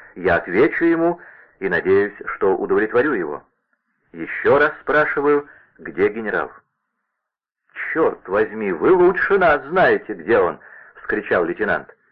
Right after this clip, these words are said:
«Я? Конечно, вы!» «Я вас не понимаю», —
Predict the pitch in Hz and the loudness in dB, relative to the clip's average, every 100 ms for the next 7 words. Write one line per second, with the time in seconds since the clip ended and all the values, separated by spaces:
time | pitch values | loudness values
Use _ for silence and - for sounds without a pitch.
0 | _ 76 67 117 170 - _ _ _ _ | _ -14 -2 0 0 -8 _ _ _ _
1 | _ - 92 131 - 220 220 135 - _ | _ -10 -2 0 2 4 4 4 0 _
2 | _ _ _ _ _ 76 82 80 82 95 | _ _ _ _ _ -4 -2 -2 -4 -10
3 | 87 101 113 156 98 71 | -6 -4 -2 0 -2 -4